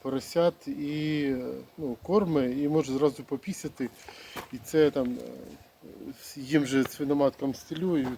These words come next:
виходить, що вони лежать в, в, в мочі, в своїх пісях, так сказати. То я думаю, що,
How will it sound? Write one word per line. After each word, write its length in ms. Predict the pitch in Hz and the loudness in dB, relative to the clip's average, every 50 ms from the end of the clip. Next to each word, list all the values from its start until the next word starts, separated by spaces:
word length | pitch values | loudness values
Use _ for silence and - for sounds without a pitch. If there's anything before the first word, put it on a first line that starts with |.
| - - - | -8 -10 -10
виходить, 580 | 127 127 127 - - 147 147 139 - - 131 | -8 -8 -4 -2 0 2 2 2 0 -4 -8
що 220 | - - - 123 110 - - - - - - - - _ | -8 -8 -6 -8 -10 -12 -16 -20 -20 -20 -20 -20 -20 _
вони 300 | - 123 131 135 143 143 | -6 -4 -2 2 2 2
лежать 520 | 135 131 131 120 131 143 147 143 - - - - - - - - - - - - - - - - - - - - - 135 | 2 2 2 0 2 2 0 0 0 -4 -8 -10 -10 -10 -10 -10 -10 -12 -12 -12 -10 -10 -10 -12 -12 -14 -16 -16 -16 -14
в, 40 | 135 127 123 127 123 123 117 120 120 110 - - - - - - 120 120 117 - - - - - - - - - - - | -12 -10 -10 -8 -8 -8 -8 -10 -10 -8 -6 -4 -4 -4 -6 -8 -12 -12 -14 -14 -16 -18 -18 -20 -20 -18 -18 -18 -14 -12
в, 60 | 120 | -8
в 80 | 117 120 | -2 2
мочі, 480 | 139 143 139 - - - 117 107 101 - - - - - - - - - 110 110 110 - - - - - - - - - - - - - - - - - - - - - - - - - - - | 4 4 2 2 -2 -6 -6 -8 -8 -8 -12 -14 -16 -18 -16 -14 -14 -12 -10 -10 -10 -10 -12 -12 -12 -10 -6 -6 -6 -6 -6 -8 -10 -12 -12 -14 -16 -16 -16 -16 -16 -16 -18 -18 -16 -16 -16 -16
в 100 | - - | -10 -6
своїх 220 | 135 139 135 - - - - - - - - - - - - - - | -4 -4 -4 -6 -8 -10 -10 -10 -10 -10 -10 -12 -14 -16 -16 -12 -10
пісях, 400 | - 120 104 - - 120 - - - | -8 -8 -6 -6 -6 -6 -6 -8 -10
так 100 | - 101 - - - | -12 -12 -12 -14 -12
сказати. 320 | - 120 107 113 110 104 - - - - - - - - - - - - - - - - - - - - - - - - | -10 -8 -6 -4 -6 -6 -8 -12 -18 -20 -16 -10 -8 -8 -8 -8 -12 -20 -20 -12 -8 -8 -8 -8 -8 -14 -18 -18 -8 -4
То 80 | 131 127 | -2 0
я 120 | 147 165 | 0 0
думаю, 560 | - 170 165 151 151 151 147 147 147 143 143 | 0 -2 -2 0 0 0 0 0 -2 -2 -4
що, 460 | 139 - - - 143 139 135 135 127 | -4 -8 -8 -4 -2 0 0 0 -2